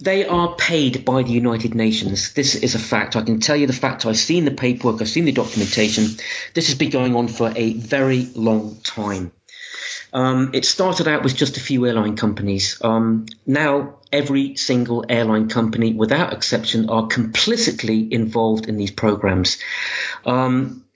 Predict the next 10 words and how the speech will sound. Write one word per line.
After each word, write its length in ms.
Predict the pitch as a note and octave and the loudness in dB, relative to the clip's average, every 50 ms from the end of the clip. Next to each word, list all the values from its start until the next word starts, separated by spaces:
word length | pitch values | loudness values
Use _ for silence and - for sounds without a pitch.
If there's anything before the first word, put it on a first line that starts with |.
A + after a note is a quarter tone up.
| _ _ _ _ _ _ _ _ _ _ _ _ _ _ - | _ _ _ _ _ _ _ _ _ _ _ _ _ _ -6
they 320 | B2+ C#3 D#3+ E3 E3 D#3+ | -2 0 2 2 2 0
basically, 1040 | D#3+ D3 F#3 G3 F#3+ - E3+ - - - D#3 D#3 D3+ D3+ D3 D3 C#3+ C#3 - - - | 0 0 0 0 2 0 0 -2 -2 -2 0 0 2 2 2 2 0 0 -2 -4 -2
uh, 180 | - C3+ C3 C3 | 0 0 0 2
get 220 | C3 - - - | 0 -2 -2 -2
paid 240 | - - G#3 G#3+ A3 | 0 0 0 2 2
by 100 | F#3+ D#3 | 2 2
the 80 | B2+ B2+ | 2 2
United 340 | B2+ C3 C3 B2+ - C3 B2 | 2 2 2 0 -2 0 2
Nations 640 | A2+ A2+ A2+ - - A2+ A2+ A2+ - - - - _ - | 2 2 2 0 0 0 0 0 -2 -4 -6 -8 _ -10
hundreds 540 | - - - - G3 G#3 F#3 E3 E3+ E3 | -8 -4 -2 0 0 2 2 2 2 0